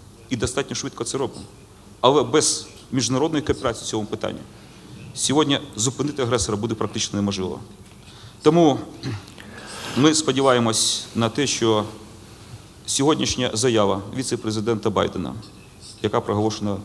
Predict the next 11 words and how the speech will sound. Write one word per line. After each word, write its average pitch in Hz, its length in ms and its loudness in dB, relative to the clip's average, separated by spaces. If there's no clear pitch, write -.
в - 40 -12
Сполучених 104 400 -6
Штатах, - 300 -6
про 120 120 4
те, 143 160 2
що 120 500 4
прийшов 120 360 0
час - 520 0
повернутися 113 640 2
обличчям 104 500 0
до 98 360 2